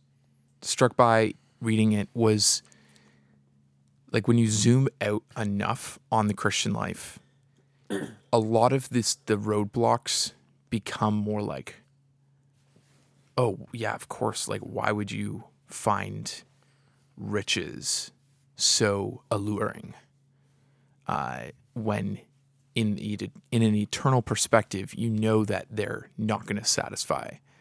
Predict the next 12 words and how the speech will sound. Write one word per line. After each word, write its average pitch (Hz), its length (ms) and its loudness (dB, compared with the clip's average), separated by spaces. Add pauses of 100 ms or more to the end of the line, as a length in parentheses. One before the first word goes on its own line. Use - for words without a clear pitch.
(720)
uh, 98 320 -2 (120)
or, 104 440 -4 (1160)
uh, 98 240 -4 (180)
lust, 107 680 0 (200)
or, 98 600 -6 (560)
you 117 60 0
know, 104 200 0
pick, - 420 -6 (260)
pick - 240 -4
vices 107 720 0
or 101 60 -6
different 101 300 -4